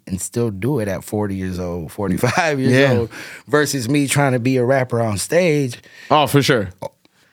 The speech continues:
Speaker 1: at forty, forty-five years old, and I still haven't gotten my
Speaker 2: Mm.
Speaker 1: big break yet.
Speaker 2: Mm-hmm.
Speaker 1: You know, so I definitely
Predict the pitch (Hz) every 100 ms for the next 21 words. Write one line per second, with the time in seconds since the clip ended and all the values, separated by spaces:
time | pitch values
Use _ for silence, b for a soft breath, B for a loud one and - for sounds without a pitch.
0 | - - 117 - 139 123 117 143 135 123
1 | 135 131 127 120 127 127 120 117 117 -
2 | 117 117 120 110 110 101 - _ - 104
3 | 113 104 107 107 107 107 101 117 95 95
4 | - - _ 104 98 113 113 113 110 113
5 | 107 110 120 117 139 - 131 120 110